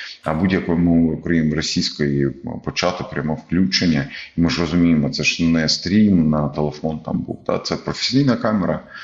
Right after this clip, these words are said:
стояла посеред міста. Ну, слухайте, це просто, просто глобальна провокація росіян. Хтось взяв за великі гроші і робить вигляд, що він демократичний європейський змі. Має бути наша реакція, і на цьому можна, знаєте, треба закінчувати оці обговорення, тому що, ну,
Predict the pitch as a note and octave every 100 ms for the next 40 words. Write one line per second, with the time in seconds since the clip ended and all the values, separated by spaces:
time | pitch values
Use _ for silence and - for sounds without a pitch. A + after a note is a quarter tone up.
0 | - - D#2 G2 B2 F#2+ - F#2+ D#2+ D2+
1 | E2 - C2+ - G2 - - - - -
2 | - - - - - - - - - -
3 | G2 F2 C#2 - - - - B2+ - A2
4 | B2 E2+ D2 F2 F#2 F#2+ E2 - D#2 D#2+
5 | - F2 - D2+ D2 F#2+ G2+ F#2+ F2+ D2
6 | C#2 D#2+ C#2+ D#2 E2+ E2+ E2 D2+ G2 B2+
7 | - F2+ E2 D#2 D2+ F#2 D#2 C#2+ - D2+
8 | D#2+ D2 C#2+ - - D2 - C#2+ C#2 C#2
9 | C#2+ - - - - - - - G#2 F#2
10 | F2 F#2 E2 D2 C#2+ C#2+ F2+ - - B1+
11 | C2 C2 C2+ - C#2+ C2+ F2 D#2+ D2 C#2
12 | - - - F#2 E2+ E2 F2+ F#2+ - F2+
13 | D#2 D#2 D#2 F#2+ - D#2+ D2 D2+ - D#2+
14 | C#2 D#2+ F#2+ G2+ D2 C#2+ D2+ D#2 D#2+ -
15 | E2 E2